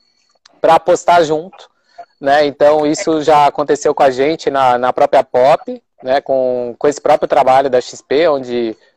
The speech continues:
a, a produtora, a pré-, produtora que foi a Nath, entrou com a gente no, no risco, "Ó, eu vou ajudar vocês", e depois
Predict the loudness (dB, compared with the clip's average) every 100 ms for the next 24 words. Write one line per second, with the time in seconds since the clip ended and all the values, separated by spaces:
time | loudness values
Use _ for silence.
0 | _ _ -8 0 2 4 2 2 0 -4
1 | -6 -4 -2 -2 -4 -4 -2 -2 0 2
2 | 2 2 2 0 -2 -12 _ -6 -4 -4
3 | 0 2 0 -4 -4 0 0 0 -4 -6
4 | -16 -12 -8 -4 -2 -2 -4 -10 -8 -6
5 | -6 -6 -6 -6 -4 2 2 4 2 0
6 | 0 0 -2 0 0 0 -2 -6 -2 -2
7 | -2 -8